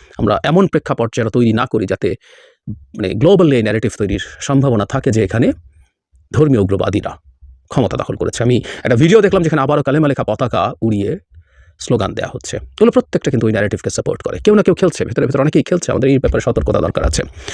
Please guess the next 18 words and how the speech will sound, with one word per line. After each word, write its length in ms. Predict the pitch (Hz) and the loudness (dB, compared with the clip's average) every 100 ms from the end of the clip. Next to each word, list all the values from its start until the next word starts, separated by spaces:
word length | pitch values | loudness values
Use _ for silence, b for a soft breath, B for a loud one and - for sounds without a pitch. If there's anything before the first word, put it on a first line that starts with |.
| B B - | B B 2
আচ্ছা, 140 | 262 | 6
আমি 100 | 277 | 6
যদি 100 | 277 | 6
পাল্টা 280 | 277 247 240 | 4 2 2
বলি, 240 | 151 202 | 2 2
ভারত 240 | 107 147 156 - 123 - | 2 0 -2 -4 -8 -2
বা 300 | 123 107 101 | 0 0 -2
শেখ 120 | - 117 | -2 -2
হাসিনা 200 | 139 123 | -2 -2
যখন 160 | 110 | 0
এটা 140 | 127 123 | -2 -2
করতে 200 | 147 127 | 0 0
যাবে, 140 | 123 | 2
আমরা 240 | - 208 202 | 2 4 4
rather 420 | 131 147 123 110 - _ _ _ - | 4 2 2 0 -4 _ _ _ 2
প্রোঅ্যাক্টিভ 480 | 214 247 - 156 | 2 2 -2 -4
হয়ে 180 | 98 101 | -2 -4
গ্লোবালি 560 | 110 175 160 101 - | 2 2 2 0 0